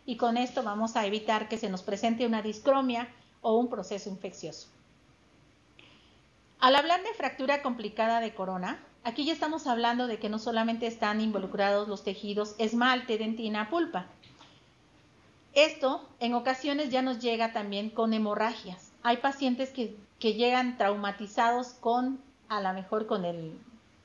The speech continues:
con el resto de la corona, pero sangrando. ¿Qué es lo que tenemos que hacer? Vamos a determinar aquí, eh, nuestro tratamiento de acuerdo al factor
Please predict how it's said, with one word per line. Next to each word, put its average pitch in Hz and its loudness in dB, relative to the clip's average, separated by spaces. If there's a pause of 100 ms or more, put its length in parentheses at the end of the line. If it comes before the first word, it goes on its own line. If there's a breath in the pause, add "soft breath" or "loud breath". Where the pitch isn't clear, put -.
(280)
con 220 4
el 214 0
resto 220 0
de 208 2
la 185 2
corona, 208 0
pero 202 2
sangrando. 190 -4
¿Qué 330 0
es 349 2
lo 349 0
que 339 -2
tenemos 208 -4
que 254 -2
hacer? 311 -4 (440 loud breath)
Vamos 294 4
a 320 4
determinar 220 0
aquí, 214 -6 (720)
eh, 208 -2
nuestro 247 2
tratamiento 220 -2
de 220 2
acuerdo 240 2
al 220 2
factor 202 -6